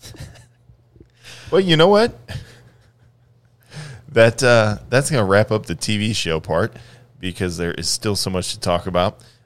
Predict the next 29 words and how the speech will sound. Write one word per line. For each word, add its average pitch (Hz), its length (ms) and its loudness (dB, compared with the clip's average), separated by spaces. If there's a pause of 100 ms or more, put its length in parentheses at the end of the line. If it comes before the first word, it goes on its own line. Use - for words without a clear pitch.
(180)
Uh, 78 140 -6
but 82 180 -8
real 127 320 -2
quick, 113 300 -4
everybody 95 340 -4
does 87 260 -4
have 85 160 -10
a 82 40 -10
drink. 82 300 -12
Let's 127 160 -8
go 156 100 -2
ahead 120 320 0
and 92 200 -8
raise 87 200 -4
a 87 40 -10
glass 82 360 -4
because 143 540 -2
there 92 180 -6
is 110 140 -6
something 98 380 -6
that 85 140 -6
we 85 80 -10
do 98 240 -8
need 95 200 -6
to 90 60 -14
talk 82 300 -6
about. 85 280 -6 (300)
Huge 131 480 -6
news, 101 500 -4